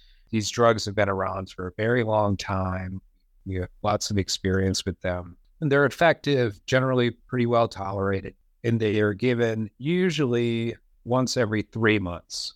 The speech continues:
Some centers, they'll give them once a month, but usually in my patient population, I'm doing this once every three months. The biggest things we worry about this is it can drop the calcium levels, so we watch out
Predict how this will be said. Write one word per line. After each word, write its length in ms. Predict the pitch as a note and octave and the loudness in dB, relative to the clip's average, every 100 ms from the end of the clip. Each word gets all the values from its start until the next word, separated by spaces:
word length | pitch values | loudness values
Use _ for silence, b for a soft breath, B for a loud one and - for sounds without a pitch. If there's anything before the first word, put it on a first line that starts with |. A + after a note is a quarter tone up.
| _ | _
Some 240 | - D3+ | 0 2
centers, 420 | C3 C#3+ A#2 A2 - | 2 2 2 0 -2
they'll 100 | G#2+ | -2
give 160 | A2 | -2
them 160 | G#2+ G2+ | -2 -2
once 220 | A#2 G2+ | -4 -4
a 60 | G#2+ | -2
month, 400 | G#2 G#2 G2+ - | 2 2 2 0
but 320 | A#2 A2 G2+ - | 2 4 2 -2
usually 340 | A#2 A#2+ A2+ | -2 0 0
in 80 | G#2+ | 0
my 160 | G2+ G2+ | 0 -4
patient 340 | G#2 G2 G2+ | -4 -6 -6
population, 720 | G2 F#2+ F#2+ F#2+ F2+ - F#2+ - | -4 -4 -2 -2 -2 -6 -12 -10
I'm 120 | G2 F#2+ | -10 -8
doing 300 | - G2 F#2 | -4 -2 -2
this 200 | F#2 - | -4 -4
once 260 | G2+ G2 - | -2 -2 -2
every 220 | F2+ F2+ | -2 -4
three 240 | - F2+ | -4 -6
months. 380 | F2 E2+ - - - _ _ _ _ - | -6 -8 -10 -14 -14 _ _ _ _ -8
The 80 | A2+ | -4
biggest 480 | A2+ F3+ F3+ E3 - | 2 2 4 2 2
things 460 | D3 D3 A#2+ - A#2+ | 0 0 -2 -4 -2
we 280 | A#2+ A#2 A2+ - | 0 2 0 -2
worry 260 | A2+ A2+ A#2+ | 2 2 4
about 260 | B2+ B2+ | 2 2
this 280 | C#3+ C3+ - | 2 0 -2
is 80 | G2+ | -8
it 40 | |
can 140 | - G2 | -4 0
drop 340 | G2+ G2 - | 2 2 0
the 100 | G2+ | -6
calcium 520 | - G#2 G2+ - A#2+ | -4 -2 -2 0 0
levels, 380 | A#2+ B2 C#3+ - | 2 2 0 0
so 160 | - F#2+ | -2 -2
we 120 | F#2+ | 0
watch 300 | G2+ F#2+ G2+ | 0 -2 -2
out 180 | F#2+ | -4